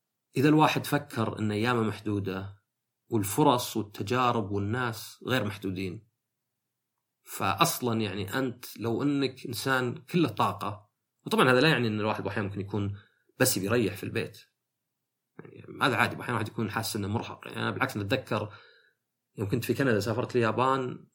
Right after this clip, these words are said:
و-، وقعدت أمشي إلين تنفخت رجليني. يوم رجعت قعدت أسبوع بس آكل بيتزا وحلا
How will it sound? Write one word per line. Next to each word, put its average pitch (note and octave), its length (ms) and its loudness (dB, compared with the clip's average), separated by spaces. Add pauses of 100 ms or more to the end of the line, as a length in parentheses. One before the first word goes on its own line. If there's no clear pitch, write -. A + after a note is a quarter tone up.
و-، G2 280 -10
وقعدت G#2+ 480 -4
أمشي A2+ 640 -2
إلين A2+ 680 -2
تنفخت A#2 400 -6
رجليني. G2 400 -4
يوم C#3 140 2
رجعت C3+ 440 -2
قعدت - 200 -2
أسبوع C#3 380 -2
بس A#2 260 -4
آكل A2+ 240 0
بيتزا B2 440 -2
وحلا B2 640 -2